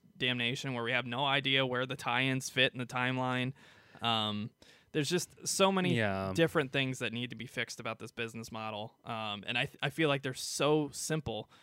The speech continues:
Speaker 1: You know, the fixes are so easy and so straightforward. I just, I don't, <laughs> I don't understand how it's gone on this long and not changed.
Speaker 2: <sighs> Yeah, I, I think they're,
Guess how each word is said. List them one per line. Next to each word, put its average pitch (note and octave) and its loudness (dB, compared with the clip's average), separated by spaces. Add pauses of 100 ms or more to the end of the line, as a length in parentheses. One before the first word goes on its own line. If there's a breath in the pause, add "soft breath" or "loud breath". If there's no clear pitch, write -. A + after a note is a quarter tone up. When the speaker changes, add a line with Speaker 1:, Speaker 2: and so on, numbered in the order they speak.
(140 soft breath)
Speaker 1:
You - -8
know, A#2+ 0
the B2 -4
fixes E3 -2
are B2 0
so E3+ 4
easy D#3 -2
and C3 0
so C#3+ 0
straightforward. C3+ 0
I A2+ 0
just, - -14 (400)
I - -6
don't, C#3 -4 (100)
<laughs> - 0
I F#3 4
don't E3 4
understand D#3+ 4
how D3+ 8
it's C#3 -2
gone C#3 4
on C#3+ 2
this A#2+ -2
long A2+ -2
and A2+ -4
not B2 -2
changed. A#2 -4 (300 loud breath)
Speaker 2:
<sighs> C3+ -6 (1160 loud breath)
Yeah, G#2 2 (160)
I, A2+ -4 (120)
I A#2 -2
think F#3+ -4
they're, D3 4